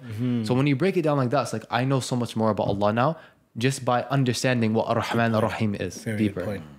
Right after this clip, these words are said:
Speaker 1: And, and you're hitting it on the head, bro. It's a disease in the heart. It's, there's a disease in the heart that stops us, and we have to purify our heart. The number one thing that we need to do, and how at least I would like to think about it,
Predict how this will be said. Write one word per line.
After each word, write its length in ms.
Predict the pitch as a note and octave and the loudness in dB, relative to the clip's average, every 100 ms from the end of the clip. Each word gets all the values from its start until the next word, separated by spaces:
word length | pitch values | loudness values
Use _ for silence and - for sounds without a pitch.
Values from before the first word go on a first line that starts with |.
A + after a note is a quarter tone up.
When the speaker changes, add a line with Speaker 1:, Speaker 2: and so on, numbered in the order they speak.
| - - - - - | -20 -20 -20 -8 -2
Speaker 1:
And, 140 | B2+ | -2
and 200 | C#3 C3 | 0 -2
you're 260 | C#3 D#3 D#3 | 0 0 -2
hitting 360 | - E3+ E3+ D3 | -2 -2 0 0
it 100 | B2+ | -2
on 120 | A2 | -2
the 60 | |
head, 220 | G#2 G#2+ G#2 | -6 -8 -6
bro. 220 | G#2 G2+ - - _ | -6 -8 -14 -20 _
It's 180 | - B2 | -8 -4
a 60 | C#3 | -2
disease 540 | A#2 G#2+ A2+ E3 D#3+ | -2 -2 2 2 2
in 100 | C#3+ | 2
the 60 | B2 | 0
heart. 460 | - B2 B2+ - - _ | -2 -2 -2 -4 -12 _
It's, 140 | A#2 - | -4 0
there's 240 | C3 A#2+ | 2 2
a 60 | A2 | 0
disease 460 | G#2+ G2+ C#3 D#3+ | 0 2 4 4
in 120 | C#3+ A#2+ | 4 2
the 120 | G#2 | 0
heart 400 | G2+ C3 B2 - | -2 0 0 -2
that 140 | G#2+ | -2
stops 540 | - - B2 B2 - A2+ | 0 0 0 -2 -2 0
us, 140 | - | 0
and 180 | A#2+ A2+ | -2 -2
we 80 | A2+ | -2
have 220 | A#2 C3+ | -2 -4
to 100 | A#2 | -6
purify 380 | - B2+ A#2 A#2 | -6 -4 -2 -4
our 60 | G#2+ | -2
heart. 240 | C3 B2 - - - - | 0 0 -2 -16 -14 -4
The 60 | |
number 320 | A#2 C3+ F#3 D#3 | 0 2 4 6
one 240 | C3+ A#2+ | 4 2
thing 180 | A#2+ A2 | -2 -2
that 120 | A2 | -2
we 100 | G2+ | -2
need 200 | A2 G#2+ | 0 -2
to 60 | G2 | -4
do, 280 | G#2+ A2 G#2+ | -2 0 0
and 180 | G2 F#2+ | -2 -4
how 240 | B2+ G#2 | -4 -4
at 80 | G2+ | -2
least 200 | A2 - | -2 0
I 120 | A#2+ | 2
would 140 | A#2+ G#2+ | 2 2
like 160 | G2+ | -2
to 60 | G#2 | -6
think 260 | - G2+ G#2 | -8 -8 -8
about 260 | G2+ G2+ | -4 -4
it, 160 | A2 | -4